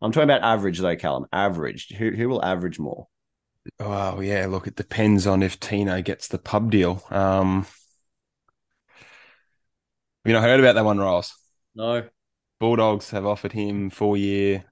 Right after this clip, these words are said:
Speaker 2: uh, allegedly, a four-year deal, four million dollars, ownership in a pu-, in a pub. Um, N R L obviously investigating that. <laughs> Um, <laughs> so, <laughs> um,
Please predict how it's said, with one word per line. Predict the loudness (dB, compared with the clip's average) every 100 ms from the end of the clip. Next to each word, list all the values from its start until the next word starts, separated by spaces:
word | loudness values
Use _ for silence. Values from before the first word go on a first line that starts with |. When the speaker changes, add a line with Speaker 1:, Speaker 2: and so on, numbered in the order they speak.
| -10
Speaker 2:
uh, | -10 _ -6
allegedly, | -2 -2 -6 -16 -18 _ _ _ _
a | -6
four-year | 0 2 4 2 0
deal, | 0 -2 -2 -6 _
four | -6 -2 0
million | -2 -4 -4
dollars, | -4 -4 -6 -8 -16 _ _ _ _ 0
ownership | 2 2 -2 -4
in |
a | -6
pu-, | -8 -8 -8
in | -8
a |
pub. | -4 -4 -4 -12 _ _ _ _ -10
Um, | -8 -6 -8 -8 -2
N | 0
R | 2
L | 2
obviously | 0 -4 -6
investigating | -6 -8 -6 -6 -6 -4
that. | -6 -4 -4
<laughs> | 0
Um, | 4 4 2 -2 -6 -18 -20 -20 0
<laughs> | 0 0 -6 _ _ _ _ -8 -4 -2 -2 -4 0
so, | 4 6 4 4 4 4 4 2 0 -4
<laughs> | _ _ -20 -20 _ -2
um, | 6 8 10 8 6 2